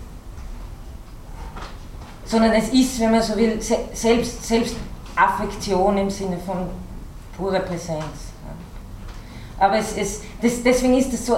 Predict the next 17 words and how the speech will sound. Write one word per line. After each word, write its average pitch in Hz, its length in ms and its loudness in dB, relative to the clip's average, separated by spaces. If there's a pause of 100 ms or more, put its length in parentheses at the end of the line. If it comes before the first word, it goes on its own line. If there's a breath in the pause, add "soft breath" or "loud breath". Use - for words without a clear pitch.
also 247 180 4 (300 loud breath)
es 226 120 2
ist 285 120 4
ja 262 120 8
im 233 100 4
Grunde 262 260 4
genommen 220 420 6
ein, 202 240 4
ein, 196 220 0
ein 202 240 2
Liminal-Experiment, 160 1400 0
man 175 80 -4
kann 175 220 -2
es 165 80 -4
nicht 165 220 -4
wirklich, 160 300 -8 (240)
äh, 139 380 -6